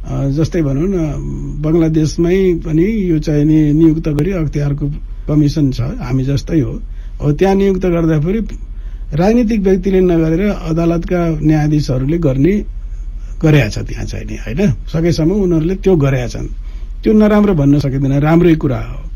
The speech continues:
अब हामी कहाँ यो बन्दोबस्त छ, भारतमा त्यो छैन फेरि, होइन? हामीले अहिले भारतले त लोक आयोग त अहिले गठन गर्छु भनेर त्यत्रो बबैला गरिरहेछ अहिले, होइन?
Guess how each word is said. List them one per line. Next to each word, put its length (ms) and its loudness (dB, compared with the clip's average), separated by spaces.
अब 120 -2
हामी 340 4
कहाँ 200 4
यो 160 2
बन्दोबस्त 640 2
छ, 120 -4
भारतमा 580 0
त्यो 160 0
छैन 360 -2
फेरि, 280 -8
होइन? 320 0
हामीले 360 2
अहिले 360 2
भारतले 520 0
त 80 -2
लोक 300 0
आयोग 300 -2
त 40 -6
अहिले 320 0
गठन 280 0
गर्छु 340 0
भनेर 260 -2
त्यत्रो 280 -2
बबैला 360 2
गरिरहेछ 420 -2
अहिले, 420 -4
होइन? 260 -2